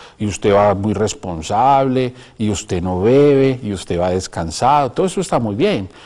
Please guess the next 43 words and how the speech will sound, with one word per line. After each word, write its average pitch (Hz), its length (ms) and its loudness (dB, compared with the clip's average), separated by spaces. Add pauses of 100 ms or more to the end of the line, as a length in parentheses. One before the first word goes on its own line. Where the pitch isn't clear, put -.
(200)
pero 104 160 -2
no 98 140 -2
le 143 120 -2
cae 160 240 2
nada 170 260 2
mal 127 380 0
mirar 98 460 -4
antecitos 151 520 -4
de 160 120 0
arrancar 151 460 -2
que 135 100 -4
de 110 60 0
pronto 101 300 -8
no 104 100 -4
hay 104 100 -4
un 104 100 -4
derrumbe 101 400 -4
y 101 80 -4
una 101 200 -4
hora 95 140 -6
adelante, 135 440 -10
porque 101 240 -10
de 90 40 -8
pronto 95 280 -10
mejor 104 180 -4
todavía 117 260 -4
no 113 60 -6
arrancamos, 113 640 -10 (240)
¿cierto? - 320 -6 (260)
La 101 100 -8
carretera 92 400 -6
está 87 200 -10
cerrada, 135 720 0 (280)
o 104 220 0
hay 95 280 0
un, 98 200 -8
de, 101 480 -10
hay 95 140 -4
un, 95 300 -8
eh, 95 340 -10
muchas 143 320 -8
cosas, 262 360 0
¿cierto? 185 360 -2